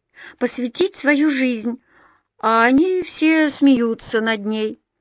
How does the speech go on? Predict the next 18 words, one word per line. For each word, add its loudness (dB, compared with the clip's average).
«Весьма 2
бессердечно -6
с -10
их -8
стороны», -4
согласилась -8
Аня. -4
Но 2
было 4
в -2
её 4
тоне 2
что-то, -2
заставившее -2
Ди -2
заподозрить 0
насмешку. -6
«Мама, 0